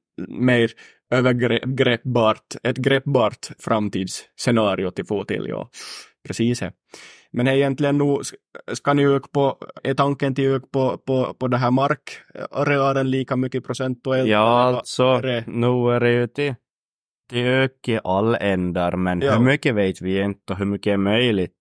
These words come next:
Speaker 2: till öka?
Speaker 1: Nej, precis.
Speaker 2: Nu kommer begränsningen, för i sån
Speaker 1: Ja, hej och hej.
Speaker 2: allt för stora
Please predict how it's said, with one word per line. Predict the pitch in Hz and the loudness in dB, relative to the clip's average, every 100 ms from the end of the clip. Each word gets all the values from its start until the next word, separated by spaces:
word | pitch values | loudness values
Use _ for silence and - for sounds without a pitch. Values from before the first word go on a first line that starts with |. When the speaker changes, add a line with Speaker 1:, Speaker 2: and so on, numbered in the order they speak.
| - | -8
Speaker 2:
till | 85 | -4
öka? | 82 80 - - | -4 -6 -8 -2
Speaker 1:
Nej, | 135 110 - | 0 -2 -4
precis. | - - 95 85 - _ | -16 -14 -14 -14 -16 _
Speaker 2:
Nu | 95 90 | 0 0
kommer | 85 92 95 | 2 2 2
begränsningen, | 85 95 87 95 98 95 - 90 87 80 82 82 | 2 0 2 2 2 0 0 -2 0 -2 -2 -4
för | - 92 | -2 -2
i | 90 | -2
sån | - 90 85 | -2 -4 -2
Speaker 1:
Ja, | 131 123 107 117 _ | -2 -2 -2 -6 _
hej | 110 110 | -8 -6
och | 117 | -6
hej. | 95 _ _ _ _ - | -8 _ _ _ _ -4
Speaker 2:
allt | 107 104 - | 0 0 0
för | 98 | -4
stora | - 104 101 104 95 | -2 -2 0 0 0